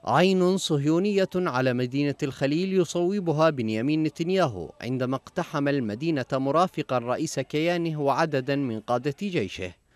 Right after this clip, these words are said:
حاملا معه رسائل استفزازية تجاوزت الدعاية الانتخابية لتصل إلى إعلان الخليل مدينة صهيونية لن يخرج منها اليهود إلى الأبد،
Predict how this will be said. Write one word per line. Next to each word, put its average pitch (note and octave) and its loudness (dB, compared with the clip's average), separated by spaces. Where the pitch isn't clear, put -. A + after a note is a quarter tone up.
حاملا A2+ 0
معه D3+ 0
رسائل C#3 0
استفزازية C#3 -2
تجاوزت C#3 0
الدعاية B2 0
الانتخابية D3 -2
لتصل A#2 -2
إلى A#2 -2
إعلان C3+ 0
الخليل D3+ -2
مدينة E3+ 0
صهيونية F3 0
لن C3 0
يخرج G#2+ -4
منها B2+ -2
اليهود B2 -2
إلى G3 -2
الأبد، G#2+ -4